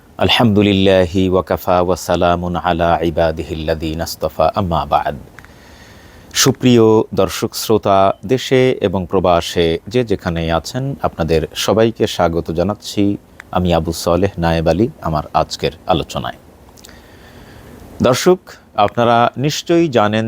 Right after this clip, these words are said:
যে সাম্প্রতিক সময়ে বর্তমান ইন্টারিম গভর্নমেন্টের সাবেক তথ্য বিষয়ক উপদেষ্টা এবং বর্তমানে যে নতুন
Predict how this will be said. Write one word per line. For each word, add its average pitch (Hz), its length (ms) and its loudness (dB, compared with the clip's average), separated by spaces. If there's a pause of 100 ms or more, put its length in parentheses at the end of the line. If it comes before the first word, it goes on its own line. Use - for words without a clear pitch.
যে 107 180 4 (340)
সাম্প্রতিক 110 460 -2 (120)
সময়ে 90 360 0 (1300)
বর্তমান 147 420 2 (580)
ইন্টারিম 127 480 2
গভর্নমেন্টের 107 760 2 (460)
সাবেক 92 360 0 (760)
তথ্য 117 220 2 (100)
বিষয়ক 90 460 2
উপদেষ্টা 98 500 0 (1000)
এবং 190 220 4 (760)
বর্তমানে 104 600 2 (200)
যে 95 160 2
নতুন 92 280 0